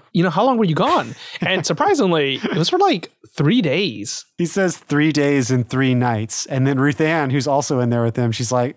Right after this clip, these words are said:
Speaker 2: "Ed, what are you talking about? You were in the store yesterday," <laughs> which is funny, but, like, <laughs> yeah, I guess his, like, whatever this battle was, removed from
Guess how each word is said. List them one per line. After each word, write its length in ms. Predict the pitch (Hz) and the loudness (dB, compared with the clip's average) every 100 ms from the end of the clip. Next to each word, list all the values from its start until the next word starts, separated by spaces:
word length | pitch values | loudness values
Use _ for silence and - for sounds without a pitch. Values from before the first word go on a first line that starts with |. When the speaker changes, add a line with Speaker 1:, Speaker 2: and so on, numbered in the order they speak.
| - | -6
Speaker 2:
"Ed, 200 | 180 202 | -2 0
what 120 | 131 | 0
are 40 | 208 | -2
you 80 | |
talking 320 | 196 185 190 180 | 0 -2 0 2
about? 180 | 131 | 2
You 80 | 131 | 2
were 60 | 160 | 2
in 80 | 185 | 0
the 80 | |
store 240 | 156 196 175 | 0 0 2
yesterday," 640 | 151 160 - 120 117 120 - - - | 2 0 -2 -2 -2 -4 -8 -20 -18
<laughs> 280 | - - - | -16 -14 -4
which 180 | - | 0
is 120 | 165 127 | 0 2
funny, 360 | 180 175 156 | 2 2 2
but, 160 | 147 151 | 2 2
like, 200 | 147 127 | 0 -2
<laughs> 40 | - | -4
yeah, 260 | 147 196 | 0 0
I 80 | 123 | 0
guess 240 | 127 170 - | -2 -2 -2
his, 260 | 135 - | -2 -2
like, 300 | 135 123 - - - - | 0 -2 -4 -18 -20 -10
whatever 320 | 127 143 170 170 | -2 0 2 2
this 180 | 151 | 0
battle 460 | 110 117 127 147 120 | 0 -2 0 0 0
was, 460 | 113 113 110 - - _ | 0 0 0 -6 -14 _
removed 420 | 139 139 156 190 180 | -2 2 4 2 0
from 480 | - 151 147 143 | -2 0 0 -2